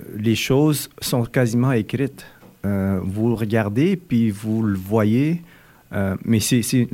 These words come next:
la vision, c'est en quelque sorte de pouvoir la voir. Mais, euh, mais le voir, euh, je peux pas prétendre être un visionnaire. Si vous prenez le temps de, comme on dit, d'écouter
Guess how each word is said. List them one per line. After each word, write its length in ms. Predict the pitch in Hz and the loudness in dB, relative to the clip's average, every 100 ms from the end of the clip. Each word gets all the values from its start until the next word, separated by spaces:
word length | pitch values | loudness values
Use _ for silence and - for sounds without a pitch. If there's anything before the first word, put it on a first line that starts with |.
| - | -4
la 100 | 110 | -2
vision, 260 | 104 107 127 | 0 2 2
c'est 240 | 123 110 | 2 0
en 160 | 113 107 | 0 0
quelque 340 | 107 120 107 | 0 -4 -2
sorte 200 | 110 113 | -2 -2
de 80 | 107 | -2
pouvoir 320 | 101 - 101 | -4 -2 0
la 160 | 104 98 | 2 2
voir. 640 | 87 95 98 110 104 - - - - - | 0 2 2 2 -2 -8 -18 -20 -20 -8
Mais, 260 | 98 101 104 - | 0 2 2 -2
euh, 140 | 117 107 | -2 2
mais 200 | 123 123 | 4 6
le 100 | 113 | 4
voir, 520 | 98 104 123 175 151 | 2 2 4 4 2
euh, 120 | 110 98 - - - - | 0 -2 -6 -20 -20 -10
je 80 | |
peux 140 | - 120 | -2 0
pas 160 | 151 | 0
prétendre 500 | 139 123 110 127 127 | 0 0 0 2 2
être 160 | 120 120 | 2 2
un 80 | 110 | 0
visionnaire. 800 | 101 104 107 113 147 127 90 101 | 2 2 2 2 0 0 -2 -6
Si 220 | - 123 | -6 -6
vous 160 | 110 - | -6 -2
prenez 280 | 120 113 | 0 2
le 100 | 113 | 2
temps 260 | 98 127 123 | 0 2 2
de, 320 | 113 104 104 - | 2 2 0 -2
comme 160 | 104 | -2
on 100 | 101 | -2
dit, 120 | 95 | -2
d'écouter 560 | 101 107 - - 120 | 0 -2 -2 -2 -2